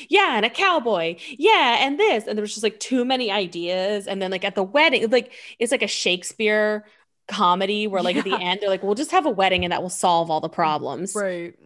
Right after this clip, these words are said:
Speaker 1: Um, so I don't know that I would, like, recommend this whole movie to somebody, but I would be like,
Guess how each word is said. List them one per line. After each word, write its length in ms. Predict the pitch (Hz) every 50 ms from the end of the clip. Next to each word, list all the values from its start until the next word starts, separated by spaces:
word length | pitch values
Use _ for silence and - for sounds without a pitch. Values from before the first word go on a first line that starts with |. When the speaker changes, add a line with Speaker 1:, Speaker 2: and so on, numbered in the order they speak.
| 254 247 -
Speaker 1:
Um, 640 | 202 196 180 175 175 170 165 160 160 160 180 185 - _ _ _ _ _ _ _ -
so 180 | - - -
I 120 | 220 214 220
don't 280 | 214 240 220 233 233
know 140 | 262 277 262
that 120 | 233 240 220
I 120 | 196 196
would, 160 | 196 196 180
like, 400 | 185 165 156 156 151 - - _ _ _
recommend 800 | - 175 180 190 190 - - 185 180 170 160 160 170 190 196 185
this 200 | 196 185 180 -
whole 300 | - - - 175 185 214
movie 420 | 240 262 269 277 285 269 294 294 285
to 80 | 294 285
somebody, 500 | - - 277 277 269 277 269 277 285 285
but 140 | - 202
I 60 | 190 190
would 100 | 190 190
be 80 | 202
like, 240 | 190 185 185 185 -